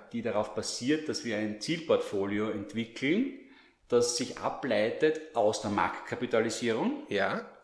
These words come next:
Speaker 1: aber auch aus der Relevanz von Unternehmen für einen gewissen Standort. Im Standort von Österreich ist das die, der Standort Österreich.
Speaker 2: Ja.
Speaker 1: Und im, äh, Community Fonds, der sich ja auch aus dem Standort von Deutschland entwickelt hat, äh, ist es vor allem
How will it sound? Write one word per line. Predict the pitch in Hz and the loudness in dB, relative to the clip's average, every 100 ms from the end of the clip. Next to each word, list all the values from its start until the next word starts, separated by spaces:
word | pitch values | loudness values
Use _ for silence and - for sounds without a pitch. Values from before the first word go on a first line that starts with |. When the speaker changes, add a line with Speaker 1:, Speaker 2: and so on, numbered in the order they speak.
| - - - - | -20 -20 -20 -6
Speaker 1:
aber | - 170 170 - | 2 4 4 4
auch | 113 135 180 | 4 4 4
aus | 139 143 | 2 -2
der | 147 131 | -2 -2
Relevanz | 120 117 101 143 156 - | 0 0 0 -2 -2 -4
von | - 135 | -2 0
Unternehmen | 123 120 107 110 120 113 | 0 0 0 0 0 -4
für | - 120 | -2 -2
einen | 107 104 | 0 -2
gewissen | 98 95 101 | -4 -6 -8
Standort. | - - 71 - 60 - _ _ _ _ _ _ - | -8 -10 -10 -14 -18 -20 _ _ _ _ _ _ -6
Im | 113 104 107 - | -2 0 -2 -4
Standort | - 98 98 - | -4 -2 -2 -2
von | - | -6
Österreich | 127 - 143 123 | -6 -2 0 0
ist | 107 - | -2 -8
das | - | -10
die, | |
der | 104 - 90 | -8 -6 -6
Standort | - 82 - 73 | -6 -6 -8 -10
Österreich. | 104 - 175 202 - - | -10 -4 -2 -2 -4 -6
Speaker 2:
Ja. | 95 98 190 - | -4 -4 -6 -8
Speaker 1:
Und | 104 | -4
im, | 101 104 107 | -4 -4 0
äh, | 104 98 | 2 2
Community | 98 104 123 147 127 | 0 0 2 2 2
Fonds, | - 110 107 110 - - - - 101 | 0 4 6 4 0 -12 -20 -4 0
der | 98 | 0
sich | 107 | 0
ja | 104 92 | 0 0
auch | 98 | 0
aus | 101 | -2
dem | 95 90 | -6 -6
Standort | 82 98 - | -4 -4 -4
von | 104 | -4
Deutschland | 85 87 110 101 | -4 -4 -6 -8
entwickelt | 87 110 - 113 | -6 -6 -6 2
hat, | 107 98 - - - - - | 4 4 0 -12 -18 -14 -6
äh, | 98 - 135 | -4 -4 -4
ist | 107 | -6
es | - | -6
vor | 120 - | -6 -6
allem | 90 101 113 107 107 | -4 -2 0 0 -2